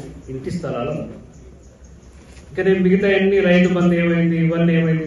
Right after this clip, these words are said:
తాటి గారు చెప్పిళ్ళు, మా అన్నలు చెప్పినారు. జర్నలిస్టులకు ఎక్కడున్న ఇంటి స్థలాలు ఇచ్చిల్లా? నేను చెప్పేదానికంటే కూడా మీరే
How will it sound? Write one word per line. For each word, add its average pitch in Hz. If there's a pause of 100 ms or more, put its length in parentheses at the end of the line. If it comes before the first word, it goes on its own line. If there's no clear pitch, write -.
తాటి 156
గారు 160
చెప్పిళ్ళు, 156
మా 139
అన్నలు 139
చెప్పినారు. 131 (1300)
జర్నలిస్టులకు 220 (840)
ఎక్కడున్న 208
ఇంటి 175
స్థలాలు 165
ఇచ్చిల్లా? 139 (2250)
నేను 247
చెప్పేదానికంటే 233
కూడా 214 (280)
మీరే 233